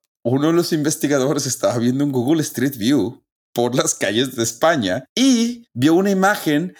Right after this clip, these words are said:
de dos hombres hablando enfrente de una tienda llamada El Huerto de Manu, en Galapagar. La policía siciliana estaba bastante seguro que uno de ellos era muy parecido a Gamino.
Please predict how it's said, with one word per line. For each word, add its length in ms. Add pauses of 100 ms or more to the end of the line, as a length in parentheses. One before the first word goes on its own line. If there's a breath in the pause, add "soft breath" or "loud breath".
(100)
de 160
dos 280
hombres 500
hablando 580
enfrente 500
de 80
una 220
tienda 300
llamada 580
El 180
Huerto 460
de 140
Manu, 400 (480)
en 180
Galapagar. 640 (400)
La 200
policía 380
siciliana 760 (140)
estaba 440
bastante 840
seguro 520
que 120
uno 280
de 100
ellos 480
era 180
muy 340
parecido 600
a 80
Gamino. 680